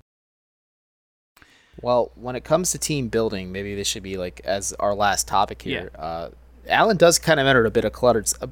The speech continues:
Speaker 1: a bit of a cluttered situation with Drummond being the obvious starting center for the time being. I don't think you can really keep Andre Drummond totally happy. I mean, I'm sure he's not too pleased with the fact that the Cavs traded for a center that they're committing their fu-,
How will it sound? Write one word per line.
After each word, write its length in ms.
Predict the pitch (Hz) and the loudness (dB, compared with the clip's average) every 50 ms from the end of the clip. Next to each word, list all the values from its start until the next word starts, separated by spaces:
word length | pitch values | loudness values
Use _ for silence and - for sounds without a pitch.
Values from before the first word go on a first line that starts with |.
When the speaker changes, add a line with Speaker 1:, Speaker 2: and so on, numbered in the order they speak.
| - - | -12 -8
Speaker 1:
a 80 | 127 | 0
bit 180 | 127 170 202 - | 4 4 6 6
of 140 | - 160 160 | 6 4 4
a 80 | 151 | 2
cluttered 340 | - - - 139 127 123 117 | 2 2 2 2 2 2 2
situation 540 | - 127 - - 107 107 104 104 101 - 101 | -2 -4 -4 -4 -2 0 0 0 0 -2 -6
with 160 | 98 92 - | -8 -12 -8
Drummond 480 | - 120 120 127 131 131 123 117 104 - | -6 -4 -4 -4 -4 -4 -6 -6 -8 -6
being 380 | 113 113 113 113 113 110 104 | -6 -6 -4 -6 -6 -8 -8
the 140 | 110 107 107 | -6 -2 0
obvious 280 | 101 101 104 110 104 - | 2 0 0 0 -2 -4
starting 300 | - 120 110 104 98 95 | -2 -4 -6 -8 -6 -4
center 320 | - - 104 101 98 98 | -4 -4 -4 -6 -8 -10
for 200 | - - 113 104 | -10 -8 -10 -8
the 80 | 90 95 | -10 -10
time 260 | - - 95 95 90 | -12 -14 -14 -14 -14
being. 280 | 92 92 95 98 101 95 | -14 -12 -12 -12 -12 -12
I 80 | 98 | -12
don't 160 | 98 98 101 | -12 -12 -14
think 140 | - 110 107 | -14 -16 -18
you 80 | 107 95 | -18 -18
can 240 | - 98 95 90 - - - - - - - - - - - - - - - - - | -18 -18 -18 -18 -20 -20 -20 -20 -20 -20 -20 -20 -20 -20 -20 -20 -20 -20 -20 -20 -14
really 240 | - - 123 117 120 | -6 -2 0 0 0
keep 220 | 113 - 131 120 123 | 0 0 0 2 4
Andre 240 | 117 117 113 107 | 4 2 2 0
Drummond 320 | 110 120 113 110 107 104 - | 0 0 0 0 -4 -6 -4
totally 360 | - 127 127 123 113 113 104 | 0 0 2 2 2 0 0
happy. 380 | 107 101 95 90 - 98 98 98 | 2 2 2 2 0 -2 -4 -4
I 40 | |
mean, 120 | 98 101 98 | -4 -6 -8
I'm 120 | 95 101 | -10 -10
sure 180 | - - 123 110 | -8 -4 -4 -4
he's 140 | 104 101 113 | -4 -2 -2
not 260 | 104 95 - - - | -2 -4 -4 -6 -12
too 180 | - 117 110 | -10 -10 -10
pleased 320 | 107 - - 110 101 98 - | -10 -10 -12 -10 -10 -10 -10
with 60 | 98 | -12
the 80 | - - | -10 -8
fact 240 | 110 101 98 - | -8 -8 -8 -8
that 80 | - 98 | -14 -10
the 80 | - 120 | -4 -2
Cavs 220 | 95 92 92 - | -2 0 -2 -4
traded 220 | - 107 101 98 - | -6 -8 -8 -10 -10
for 120 | - 95 | -10 -4
a 60 | 95 | 0
center 300 | - - 104 95 98 95 | 2 2 2 0 -2 -8
that 120 | 92 92 87 | -8 -8 -10
they're 80 | 92 92 | -12 -14
committing 340 | - - 107 95 95 90 87 | -14 -14 -14 -12 -12 -12 -14
their 80 | 87 | -16
fu-, 160 | - - - | -16 -18 -16